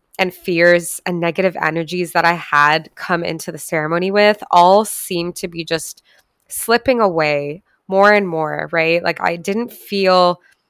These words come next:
as overwhelmed by any stress or anxiety that I might have felt before. I actually felt the complete opposite. I felt complete bliss. And I would con-,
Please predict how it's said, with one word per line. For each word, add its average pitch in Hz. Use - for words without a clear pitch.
as 185
overwhelmed 165
by 160
any 180
stress -
or 175
anxiety 156
that 156
I 156
might 156
have 175
felt 170
before. 160
I 202
actually 180
felt 170
the 180
complete 175
opposite. 156
I 175
felt 185
complete 214
bliss. -
And 190
I 196
would 196
con-, 226